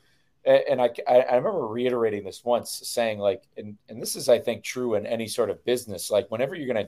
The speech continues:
go into business or kind of, quote, invest in yourself, as they say,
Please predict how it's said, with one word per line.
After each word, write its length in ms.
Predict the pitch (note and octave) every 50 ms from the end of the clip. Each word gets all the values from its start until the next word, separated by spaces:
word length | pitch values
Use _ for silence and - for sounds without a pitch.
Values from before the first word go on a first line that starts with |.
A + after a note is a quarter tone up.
| - _
go 260 | - B2 A#2 A2+ A2
into 200 | A2+ A2+ A2 -
business 520 | G#2 G#2 A2 A2+ A2+ A#2 A#2 A#2+ A#2 - -
or 80 | G2+
kind 200 | - - G#2+ G#2
of, 160 | G2 F#2+ - - _ _ _ _ _ -
quote, 340 | - - A#2+ A#2 A2+ -
invest 480 | - A2+ G#2 F#2 A2+ A2 A2 - - -
in 100 | A#2 A2
yourself, 420 | G#2+ G#2+ G#2+ - - A#2 A#2 A#2
as 180 | A#2+ A2+ G#2 -
they 120 | - G2+
say, 500 | F#2+ - - - G#2 G2+ G#2 A2 B2 B2+